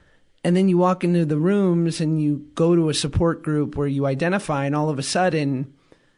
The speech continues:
people were telling my story. People thought the way I did. They drank and used the way I did. But they weren't a glum lot.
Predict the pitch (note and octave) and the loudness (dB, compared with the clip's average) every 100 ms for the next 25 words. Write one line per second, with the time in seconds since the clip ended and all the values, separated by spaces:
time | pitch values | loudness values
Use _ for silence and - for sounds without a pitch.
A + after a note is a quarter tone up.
0 | _ _ _ - G3 F3+ D3+ C#3 C#3+ D#3 | _ _ _ -6 -4 -2 -2 -2 -4 -4
1 | C#3+ C3+ A#2+ A#2 - C#3+ D3+ D#3 B2+ _ | -4 -4 -6 -8 -8 -6 -8 -10 -14 _
2 | _ _ _ _ _ - E3 C3 - D3+ | _ _ _ _ _ -6 -6 -4 -2 -2
3 | D#3 D#3 D3 D3 C#3+ C#3 C#3+ C#3 C3 - | 0 0 0 0 -2 -2 -4 -4 -6 -14
4 | _ - C#3 C#3 C3 A#2+ A#2 B2 D3 C#3 | _ -10 -8 -4 -4 -4 -4 -2 -2 -2
5 | - B2+ B2 B2 A#2 A#2+ A#2 A2+ A2 _ | -4 -4 -4 -6 -6 -6 -6 -8 -14 _
6 | _ _ _ _ _ _ C#3+ C3+ C3 - | _ _ _ _ _ _ -6 -6 -6 -10
7 | _ _ _ _ _ _ _ _ _ _ | _ _ _ _ _ _ _ _ _ _
8 | _ D3 D3 C#3+ C#3 C3 B2 C3+ A#2 C3 | _ -6 -4 -2 -4 -4 -4 -4 -4 -4
9 | C3+ | -4